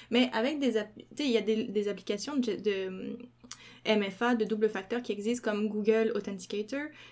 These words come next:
qui est une application sur mobile, puis que là, c'est un code Q R à scanner. Donc, il f-, il suffit juste peut-être de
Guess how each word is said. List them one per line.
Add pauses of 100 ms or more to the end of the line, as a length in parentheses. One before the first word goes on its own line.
qui
est
une
application
sur
mobile,
puis
que
là,
c'est
un
code
Q
R
à
scanner.
Donc,
il
f-,
il
suffit
juste
peut-être
de